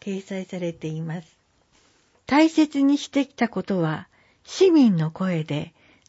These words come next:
等身大の龍ヶ崎の暮らしを伝えること。「龍ヶ崎ってどんな街？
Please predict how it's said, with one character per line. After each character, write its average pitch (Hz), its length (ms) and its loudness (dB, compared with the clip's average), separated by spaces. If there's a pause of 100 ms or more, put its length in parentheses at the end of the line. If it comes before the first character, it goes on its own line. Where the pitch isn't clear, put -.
等 262 180 2
身 262 380 0
大 233 280 2
の 220 260 -2 (420)
龍 277 240 4
ヶ 311 140 2
崎 294 300 -2
の 190 140 -2
暮 202 200 -4
ら 214 80 0
し 214 240 -4
を 220 160 -2 (240)
伝 190 180 -4
え 185 40 -4
る 185 100 -10
こ 180 160 -8
と。 - 280 -10 (1200)
「龍 214 200 -2
ヶ 294 140 -2
崎 220 360 -8
っ 156 60 -18
て - 440 -14 (120)
ど 254 260 -4
ん 311 40 -2
な 226 120 -4
街？ 156 520 -12